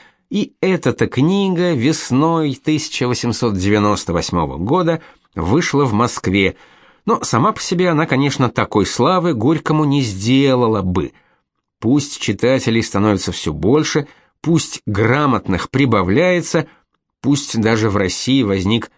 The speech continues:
союз борьбы за освобождение рабочего класса и начал вовсю перепечатывать в виде листовок давнее совершенно невинное горьковское сочинение "В Черноморье", которое пятого марта девяносто пятого года вышло в "Самарской газете"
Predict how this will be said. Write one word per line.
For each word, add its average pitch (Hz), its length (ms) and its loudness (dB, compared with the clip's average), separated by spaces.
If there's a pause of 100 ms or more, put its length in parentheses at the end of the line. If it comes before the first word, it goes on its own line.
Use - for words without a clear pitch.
(120)
союз 120 500 2
борьбы 113 640 2
за 104 160 2
освобождение 98 760 0
рабочего 87 460 -2
класса 156 560 0 (340)
и 143 80 -4
начал 151 320 0
вовсю 143 360 0
перепечатывать 143 800 0
в 104 60 -4
виде 120 340 2
листовок 127 720 0 (300)
давнее 117 640 0
совершенно 113 560 0
невинное 117 760 0
горьковское 104 580 -2
сочинение 104 600 0 (220)
"В - 100 -14
Черноморье", 127 920 0 (480)
которое 156 400 0
пятого 151 580 0
марта 139 480 0
девяносто 123 400 0
пятого 120 320 2
года 117 260 2
вышло 107 440 0
в - 40 -10
"Самарской 104 500 0
газете" 123 580 0